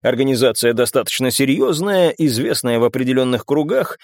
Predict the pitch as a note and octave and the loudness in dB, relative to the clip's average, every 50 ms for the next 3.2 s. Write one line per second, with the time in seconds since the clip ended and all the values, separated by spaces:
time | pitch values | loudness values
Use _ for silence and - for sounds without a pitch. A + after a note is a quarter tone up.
0 | - - - F3 B3+ C4 A3 F#3+ G#3 B3+ B3 A3 E3 - - F3 F3 D#3 B2 - | -16 -10 -4 -2 -2 0 0 0 -2 -2 -2 -2 -2 -2 0 0 2 2 2 0
1 | C#3 F#3 G#3+ G3 F3 E3 D#3+ C#3+ - - - G3+ A3+ G#3+ G3+ F#3+ F3 D#3+ A2+ C3+ | 0 0 0 0 0 0 0 0 -2 -2 -2 -2 -2 -2 0 0 0 0 0 0
2 | C3+ B2+ C3 F3+ - F3 E3 D#3 D3+ - - - E3 - D3+ C3+ - D3 F3+ A3+ | 0 0 0 0 0 0 0 0 -2 -2 -2 -4 -4 -4 -4 -4 -2 -2 -2 -2
3 | A3 - - | -2 -6 -6